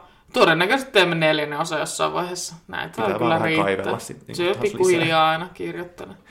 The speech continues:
Speaker 2: Musta pitää oikeesti aina muistaa niinku kirjoittaa heti ylös, kun jotain tulee mieleen, niin
Speaker 1: Jep. Se on
Speaker 2: sit
Speaker 1: pakko
Speaker 2: on aina
Speaker 1: muuten
Speaker 2: vähän
Speaker 1: ne unohtaa.
Speaker 2: kerrottavaa teillekin.
Speaker 1: Kyllä. Jep.
Speaker 2: Mut
Speaker 1: Siis
Speaker 2: hei,
Speaker 1: mä katson
Speaker 2: kiitos,
Speaker 1: taas,
Speaker 2: että olitte
Speaker 1: että
Speaker 2: taas täällä
Speaker 1: koko ajan
Speaker 2: mukana.
Speaker 1: katselee, että tuo ovi liikkuu tuolla silleen, tiedät, niin,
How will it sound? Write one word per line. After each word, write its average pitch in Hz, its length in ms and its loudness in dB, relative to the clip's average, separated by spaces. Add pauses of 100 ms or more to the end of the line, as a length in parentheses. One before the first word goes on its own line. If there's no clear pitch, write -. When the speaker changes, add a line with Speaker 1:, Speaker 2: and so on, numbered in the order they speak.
(320)
Speaker 2:
Musta 107 240 -14
pitää 98 180 -4
oikeesti 98 320 -6
aina 92 160 -2
muistaa 95 340 -12
niinku 120 180 -16
kirjoittaa 107 340 -12
heti 107 180 -10
ylös, 110 220 -8
kun 120 140 -14
jotain 127 260 -14
tulee 131 200 -8
mieleen, 135 360 -8
niin 165 100 -4
Speaker 1:
Jep. 170 160 -6 (400)
Se - 80 -14
on - 60 -8
Speaker 2:
sit - 80 -10
Speaker 1:
pakko - 160 -6
Speaker 2:
on - 60 -2
aina - 120 -2
Speaker 1:
muuten - 180 -4
Speaker 2:
vähän 143 180 -8
Speaker 1:
ne 156 100 -10
unohtaa. 160 440 -10 (460)
Speaker 2:
kerrottavaa 104 640 -6
teillekin. 104 840 -12
Speaker 1:
Kyllä. 180 300 -8 (920)
Jep. 170 200 -6 (720)
Speaker 2:
Mut 147 80 -12
Speaker 1:
Siis 180 40 -6
Speaker 2:
hei, 214 100 0
Speaker 1:
mä 220 80 2
katson 208 180 4
Speaker 2:
kiitos, 214 160 2
Speaker 1:
taas, 156 120 0
Speaker 2:
että 127 100 -2
olitte 104 180 -4
Speaker 1:
että 107 120 -6
Speaker 2:
taas 120 160 -6
täällä 131 200 0
Speaker 1:
koko 254 220 4
ajan 185 120 8
Speaker 2:
mukana. 185 180 4
Speaker 1:
katselee, 165 240 0
että 170 140 -6
tuo 165 120 0
ovi 156 200 -6
liikkuu - 460 -10
tuolla - 280 -12
silleen, - 380 -14
tiedät, 226 320 -14
niin, 359 220 -8